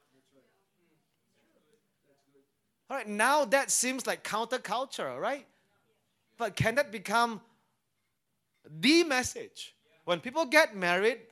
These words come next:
that they know, because there's a growing movement in Singapore that says you have a hundred percent chance of having a great marriage.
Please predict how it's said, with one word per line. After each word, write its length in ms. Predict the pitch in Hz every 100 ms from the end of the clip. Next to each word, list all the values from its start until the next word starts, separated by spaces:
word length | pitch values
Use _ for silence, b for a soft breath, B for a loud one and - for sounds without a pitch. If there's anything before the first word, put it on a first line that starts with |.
| b b
that 320 | 202 170 160
they 260 | 143 302 349
know, 380 | 254 185 202 214
because 420 | 202 226 240 175
there's 300 | 156 196 190
a 80 | 170
growing 1000 | 147 139 175 175 220 277 277 277 269 247
movement 680 | 214 208 262 269 - 247 226
in 100 | 202
Singapore 580 | 214 214 208 196 208 202
that 180 | 165
says 400 | - 208 208 202 B B
you 80 | 180
have 100 | 160
a 80 | 151
hundred 480 | 139 175 233 285
percent 340 | 269 - 220 214
chance 440 | 170 156 170 - B B
of 180 | 165 156
having 520 | - 135 139 185 196 B -
a 160 | 262
great 640 | 277 233 185 254 330 320 202
marriage. 640 | 165 139 107 101 - -